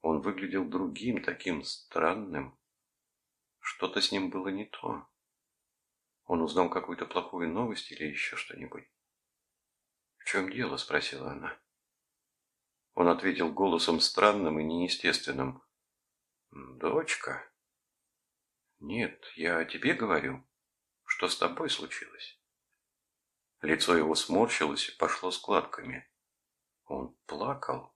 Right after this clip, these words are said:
Дермат и плачет. Он сказал прерывисто: "Это было так ужасно, так долго. Ты понятия не имеешь, как страшно это было".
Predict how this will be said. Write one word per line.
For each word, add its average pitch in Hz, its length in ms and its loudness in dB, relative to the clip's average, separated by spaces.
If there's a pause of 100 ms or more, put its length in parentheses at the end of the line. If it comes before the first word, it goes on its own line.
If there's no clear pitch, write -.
(840)
Дермат 85 680 4
и 78 120 -10
плачет. - 720 -8 (1120)
Он 78 160 4
сказал 85 600 2
прерывисто: 76 800 -4 (880)
"Это - 380 0
было 87 360 0
так - 360 0
ужасно, - 600 0 (720)
так - 380 2 (120)
долго. 98 680 6 (920)
Ты - 200 -2
понятия 117 580 4
не 76 140 2
имеешь, 120 280 4
как - 200 2
страшно - 460 2
это - 180 0
было". - 420 -6